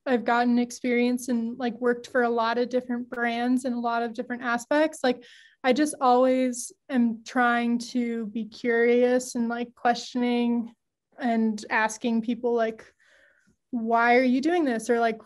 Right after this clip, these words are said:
"Tell me about this more." Um, whether that's, like, I just got back from, like, a backcountry ski trip. So I'm, like, asking them, like, "Why are you using this gear? What do you like about it?"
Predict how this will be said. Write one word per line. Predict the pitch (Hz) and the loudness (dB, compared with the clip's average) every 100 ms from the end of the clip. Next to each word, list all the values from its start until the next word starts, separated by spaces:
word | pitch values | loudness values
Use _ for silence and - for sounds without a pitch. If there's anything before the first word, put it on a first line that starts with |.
| _ _ | _ _
"Tell | - 254 | -2 -2
me | 262 262 | 0 -2
about | 254 226 233 | -2 -2 -2
this | 240 240 | -4 -2
more." | 247 277 254 233 220 226 | 0 2 0 -2 -4 -6
Um, | 247 233 226 | -6 -4 0
whether | 240 247 247 | 2 2 2
that's, | 233 - | 0 -2
like, | 240 233 - _ _ _ _ - | -4 -4 -10 _ _ _ _ -4
I | 254 | -2
just | 247 240 | -2 0
got | 240 226 | 0 2
back | 220 220 | 0 -2
from, | 247 | -4
like, | 226 226 | -4 -4
a | 233 | -4
backcountry | 208 220 220 240 226 240 226 226 | -2 -2 -2 -4 -2 -2 -2 -4
ski | 220 - 247 | -6 0 0
trip. | - 226 | 0 -2
So | 220 254 | 0 2
I'm, | 247 | 4
like, | 247 233 | 4 2
asking | - 240 247 - 240 233 | 0 -2 -2 -4 -2 0
them, | 226 226 | -2 -2
like, | 233 220 | -6 -6
"Why | 233 226 233 | -4 -2 -2
are | 247 | -2
you | 233 | -2
using | 240 247 262 262 | -4 -4 -4 -6
this | 269 | -4
gear? | - 320 254 220 | -2 0 2 0
What | 220 220 | -2 -4
do | |
you | 254 | -2
like | 277 277 | -2 -2
about | 226 214 214 | -4 -2 -4
it?" | - | -6